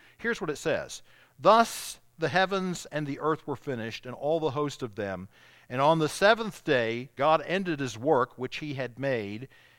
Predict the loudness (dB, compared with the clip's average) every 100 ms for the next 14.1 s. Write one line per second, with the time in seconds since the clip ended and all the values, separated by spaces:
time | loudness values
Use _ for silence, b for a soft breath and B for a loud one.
0 | -4 -2 -2 -2 -2 0 0 0 -10 -14
1 | -12 -8 -8 -6 -6 -4 0 4 4 2
2 | -2 0 0 0 -4 0 0 0 -6 -6
3 | -4 -4 -6 -8 -4 -2 -2 -4 -4 -4
4 | -2 -4 -8 -8 -8 -8 -6 -6 -6 -8
5 | -12 B B B -8 -6 2 6 6 4
6 | 0 6 6 6 2 -12 -14 -12 -6 2
7 | 2 2 -4 -4 -2 0 -2 -6 b b
8 | -10 -8 -4 -2 -2 -6 -4 -2 -2 -4
9 | -8 b b b -4 0 0 0 2 0
10 | 0 -2 0 -2 -2 -4 -2 -2 -2 -2
11 | -8 -6 -8 -2 2 2 2 -4 -4 -2
12 | -4 -4 -6 -4 -4 -4 -4 -8 -6 -4
13 | -4 -6 -10 -10 -8 -2 -2 -4 -8 -16